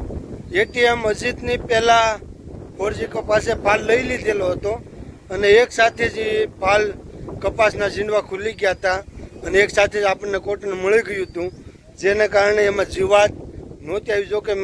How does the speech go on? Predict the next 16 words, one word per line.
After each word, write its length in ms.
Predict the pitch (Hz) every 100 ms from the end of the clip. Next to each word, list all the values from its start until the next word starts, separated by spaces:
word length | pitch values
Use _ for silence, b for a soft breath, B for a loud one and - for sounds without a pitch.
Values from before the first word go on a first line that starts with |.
| 196 214
મેજોરિટી 520 | 190 190 202 208 208
અમે 180 | 202 208
વહેલા 260 | 196 202 208
છતાં 300 | 208 208 196
કાઢી 260 | 190 185
લેતા 280 | 202 190 196
હોઈએ 260 | 170 160 151
છીએ, 300 | 143 165 190 b b b b b - -
એટલે 400 | 175 190 202 196
અમારે 400 | 185 196 196 196
તો 200 | 202 190
જીવાત, 400 | 156 185 190 190 -
લાલ 340 | 160 160 180 185
ઈયળનો 420 | 185 185 185 185
બહુ 280 | 175 185
જ, 40 | 185